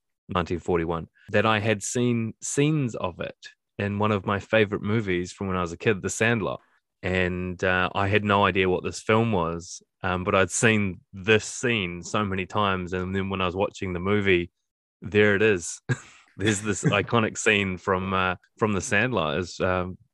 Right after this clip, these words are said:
Speaker 1: yeah, when, when they were in a cinema. So cool, so cool, so familiar.
Speaker 2: Well, if it's okay with you, I wouldn't mind saying, if you are listening and you wanna check out any particular episode of R three, they did one on The Sandlot.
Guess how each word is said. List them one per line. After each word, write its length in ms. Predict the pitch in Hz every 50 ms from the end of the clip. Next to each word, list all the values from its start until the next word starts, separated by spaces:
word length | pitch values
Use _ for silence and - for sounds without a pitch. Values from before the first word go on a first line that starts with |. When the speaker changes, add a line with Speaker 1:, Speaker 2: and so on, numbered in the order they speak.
| _ -
Speaker 1:
yeah, 180 | 107 104 104
when, 380 | 92 95 98 95 95 95 90 - -
when 180 | 101 101 98
they 100 | 98 95
were 160 | 95 98 98
in 100 | 95 101
a 80 | 101 98
cinema. 460 | - - - 107 110 107 98 87 87 _ _ _ _ _ _ -
So 240 | - - 120 107 98
cool, 320 | - - 110 92 90 - _ _ _
so 220 | - - 104 101 95
cool, 320 | - 107 92 87 82 _ -
so 180 | - - 101 90
familiar. 540 | - - 101 98 98 95 92 85 85 82 _ _ _ _ _ _ _ _ _ _ _ _ _ _ _ _ _ _ _ _ _ _ _ _ _ _ _ _ _ _ _ _ _ _ _ _ _ - - -
Speaker 2:
Well, 200 | 123 113 104 101
if 80 | - 113
it's 120 | 110 -
okay 240 | 117 104 - 113 107
with 260 | 98 98 92 - -
you, 240 | 110 110 107 98 95
I 120 | 95 95
wouldn't 260 | 95 98 101 - 98
mind 340 | 95 98 95 95 95 95 95 95
saying, 580 | - - 107 104 98 95 95 98 98 101 113 -
if 240 | 107 98 87 - -
you 300 | 98 98 98 98 98 -
are 180 | 95 95 95
listening 580 | 92 98 104 98 - - 107 101 101 104 107 110
and 500 | 107 - 107 95 95 95 95 95 92 95
you 100 | 92 95
wanna 180 | 98 101 101 92
check 280 | - - 107 98 95 -
out 240 | 104 101 98 - -
any 140 | 104 98 95
particular 560 | 95 104 - - 113 95 - 101 92 92 98
episode 400 | 98 - 104 - - 98 92 95
of 140 | 92 82 -
R 180 | 95 95 92 90
three, 340 | - - 101 104 101 95 92
they 160 | 92 95 92
did 180 | 95 110 101 101
one 140 | 107 104
on 100 | 104 104
The 60 | 98 92
Sandlot. 540 | - - 104 104 98 92 85 85 92 -